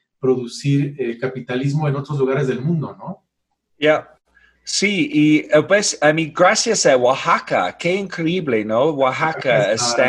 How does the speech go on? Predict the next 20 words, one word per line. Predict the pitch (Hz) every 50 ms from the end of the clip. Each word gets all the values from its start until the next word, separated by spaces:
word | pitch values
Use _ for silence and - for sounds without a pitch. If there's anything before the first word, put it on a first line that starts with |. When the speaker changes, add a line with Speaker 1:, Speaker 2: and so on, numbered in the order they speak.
| 135 139
Speaker 1:
maravilloso, | 147 147 160 - - - - - - - -
sí. | _ - - _ 139 131 - - _ _ _ - _ - - -
Speaker 2:
ah, | 127 123 123 123 123 123 123 123 - - - _
que | - 165 170 180
están, | 190 180 - - 175 175 175 175
ah, | 160 143 135 135
prohibiendo | - 143 147 139 135 139 135 143 143 147 151 147 151 151 151 151 151 151 135 120
la | 120 120 117
venta | 113 127 131 143 - - 143 135 131 131
de | 123 117 107 104 104
Coca-Cola | - - 131 123 - - 117 - - 127 123 123 127 127 123 120
o, | 117 110 104 104 101 98 - - 104 101
o | 98
bebidas | - 113 101 98 117 117 117 117 117 113 113 110 -
con | - 110 104
azúcar | 104 101 - - 120 117 113 - 120 113 113 107
a | 104
los | 98 95 95 95 -
niños, | 107 107 107 117 120 123 127 139 156 - - - - _ -
¿no? | 120 143